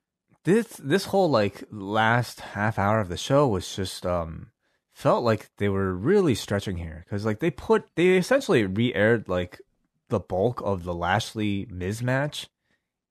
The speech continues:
while A J Styles was already in the ring. So A J had made his entrance, they come back from commercial, and they basically aired, like, a huge chunk of this Lashley recap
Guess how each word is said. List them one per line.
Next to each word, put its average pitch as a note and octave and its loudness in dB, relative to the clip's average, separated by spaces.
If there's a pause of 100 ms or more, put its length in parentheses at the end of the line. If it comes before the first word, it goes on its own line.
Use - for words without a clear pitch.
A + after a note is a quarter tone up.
(200)
while C#3+ 4
A C3 6
J C3 4
Styles A#2 4
was G2+ -2
already G#2 4
in F#2 0
the E2+ -4
ring. E2+ -4 (320)
So - -8
A B2 4
J D3+ 4
had C3 4
made G#2+ 4
his G#2 0
entrance, G2 -2
they F#2 -12
come A2+ -4
back B2 2
from A2 -4
commercial, F#2+ -4
and G2+ 0
they D#3+ 2
basically F3 0
aired, A2 0
like, G#2+ 0
a F2+ -6
huge A#2+ 0
chunk G#2+ 2
of F2+ 0
this G2 0
Lashley F#2 0
recap F2 -4